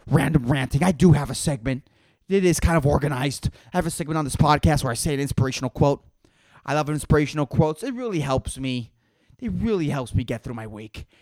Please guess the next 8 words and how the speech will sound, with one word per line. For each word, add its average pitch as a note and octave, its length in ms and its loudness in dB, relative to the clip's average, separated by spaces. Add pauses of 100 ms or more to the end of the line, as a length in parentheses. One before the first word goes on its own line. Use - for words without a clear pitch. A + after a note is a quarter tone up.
(140)
And C#3+ 160 -10
the C#3+ 120 -8
inspirational C#3 560 -6
quote - 540 -10 (460)
of C3 140 -8
the B2 120 -4
week C3 420 0
is, G3+ 460 4